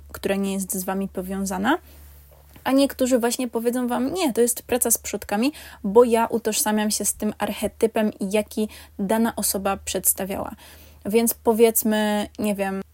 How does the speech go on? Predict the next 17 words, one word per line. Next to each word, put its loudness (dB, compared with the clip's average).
k-, -14
ktoś 4
historyczny, 0
jakaś -6
postać -2
historyczna, -2
e, 0
was 0
przyciąga -4
swoją -2
energią, -2
swoimi -4
wyborami 0
życiowymi -6
i -8
tak -8
dalej. 0